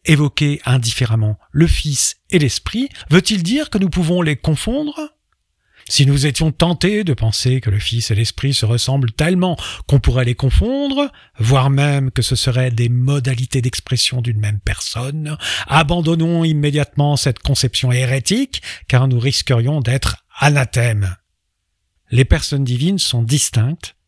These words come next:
même s'il y a un seul Dieu. Les trois personnes ont la même substance. À la messe, le dimanche, nous disons qu'elles sont consubstantielles, mais elles sont différentes. Si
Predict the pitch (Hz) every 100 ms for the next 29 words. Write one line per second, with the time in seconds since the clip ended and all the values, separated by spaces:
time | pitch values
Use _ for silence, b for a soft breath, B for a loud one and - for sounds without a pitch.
0 | _ _ _ - 175 262 202 - 151 143
1 | 131 - 131 127 113 123 117 _ _ b
2 | b 113 113 - 247 - 196 - 175 165
3 | 135 127 120 143 156 135 - - - 135
4 | 113 107 - - b b - 110 107 156
5 | 185 - 104 110 160 180 - B B B
6 | 127 117 117 180 175 110 - 147 151 _
7 | - 123 - 139 - 131 117 - 113 107
8 | - B B B B - 127 175 262 -
9 | - 123 - 156 143 120 147 - 113 104
10 | - - - _ _ _ _ _ _ _
11 | b - - 156 165